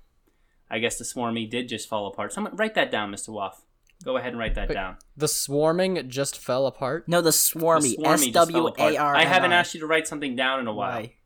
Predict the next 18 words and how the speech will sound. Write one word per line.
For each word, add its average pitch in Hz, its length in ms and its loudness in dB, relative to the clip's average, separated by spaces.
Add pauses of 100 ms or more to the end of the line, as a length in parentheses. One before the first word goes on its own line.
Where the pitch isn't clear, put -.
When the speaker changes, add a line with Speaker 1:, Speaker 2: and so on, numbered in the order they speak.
(220)
Speaker 1:
All 113 60 -8
right? 107 180 -2
Speaker 3:
The 131 60 -6
s-, - 200 -2
Speaker 1:
I 123 40 2
haven't 120 160 -4
asked 113 240 -6
you 117 100 -12
to 101 60 -14
do 101 140 -8
that. 98 180 -8
So - 140 -6
Speaker 3:
the 170 100 4
Speaker 1:
write, 180 240 0 (260)
the, 175 180 -10 (260)
just, - 320 -2 (100)
you 175 220 -10
know, - 180 -10